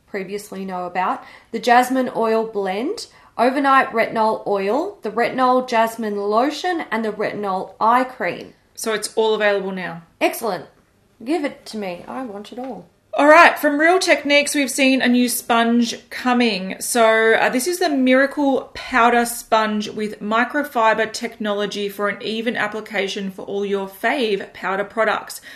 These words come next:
Speaker 2: Available now at Target in the U S and launching globally in fall. So this is, like, a pink, a soft pink color, but it's that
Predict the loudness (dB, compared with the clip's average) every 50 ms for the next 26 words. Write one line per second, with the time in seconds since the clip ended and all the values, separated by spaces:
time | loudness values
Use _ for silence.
0 | -14 -8 -4 0 2 4 4 4 4 2 2 0 2 4 4 4 4 4 2 0
1 | -4 -2 2 4 4 4 2 0 -2 -4 -4 -4 -6 -4 -2 0 2 2 2 0
2 | -2 -4 -10 -14 -20 -20 -12 _ -2 -2 -2 -2 -4 -6 -4 -2 -2 -2 -2 -2
3 | -2 -2 -2 -4 -6 -10 -10 -6 -4 -2 0 2 2 2 2 2 0 2 0 0
4 | 0 -2 -6 -6 -8 -8 -10 -6 -2 0 0 2 0 0 -4 -6 -6 -4 -2 0
5 | 0 0 0 -2 -2 -2 0 2 4 4 4 2 0 -6 -16 -20 -20 -16 -12 -10
6 | -10 -10 -10 -8 -4 0 2 2 2 0 -2 -8 -14 -12 -10 -4 -2 0 0 0
7 | -2 -6 -10 -8 -4 -2 -2 -2 -4 -8 -6 0 2 2 4 4 4 4 2 2
8 | 2 2 0 0 0 -2